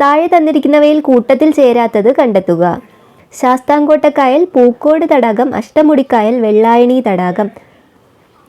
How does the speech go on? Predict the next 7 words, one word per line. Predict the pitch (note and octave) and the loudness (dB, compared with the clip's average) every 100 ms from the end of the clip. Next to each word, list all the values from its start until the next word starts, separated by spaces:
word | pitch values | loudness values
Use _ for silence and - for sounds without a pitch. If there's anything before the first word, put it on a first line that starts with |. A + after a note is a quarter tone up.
| C4 | -2
ആൻസർ | C4 C4 D4 | -2 2 0
ഓപ്ഷൻ | C#4+ D4+ D4+ | 0 0 0
സി | F4 F4 | 2 2
ആണ്, | D4 A3+ | 2 0
അഷ്ടമുടിക്കായലാണ് | B3+ A#3 - D#4+ D#4 D#4+ D4+ A3+ G3+ G#3 E3+ A3+ | -2 -4 -2 0 0 0 0 0 2 0 0 -2
കൂട്ടത്തിൽ | C#4+ A#3 F#3+ G#3 | -2 0 0 -2
ചേരാത്തത്. | G#3+ G#3 F#3+ F#3 F#3+ B3+ | -2 0 0 0 0 0